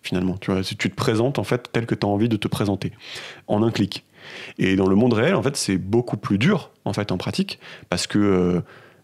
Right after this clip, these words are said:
bah, déjà, t'es comme t'es, euh, c'est pas facile, euh, les, les, les, toutes les interactions sociales, c'est un, c'est souvent un mélange de, bah, toi, tu veux être vu d'une certaine manière, mais les gens en face, ils vont,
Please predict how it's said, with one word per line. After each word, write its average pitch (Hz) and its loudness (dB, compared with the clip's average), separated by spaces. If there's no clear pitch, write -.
bah, 82 0
déjà, 92 0
t'es - -4
comme 80 -4
t'es, 127 0
euh, 147 2
c'est - -4
pas 90 -2
facile, 151 0
euh, 104 2
les, 95 2
les, 95 4
les, 95 2
toutes - -4
les 101 2
interactions 98 0
sociales, 117 0
c'est - 0
un, 90 0
c'est - -2
souvent 110 2
un 98 2
mélange 107 4
de, 90 2
bah, - -2
toi, 113 0
tu - -2
veux 95 4
être 92 0
vu 107 0
d'une 101 0
certaine 95 0
manière, 123 2
mais 87 4
les 90 4
gens 104 2
en 95 0
face, 135 -2
ils 92 2
vont, 90 2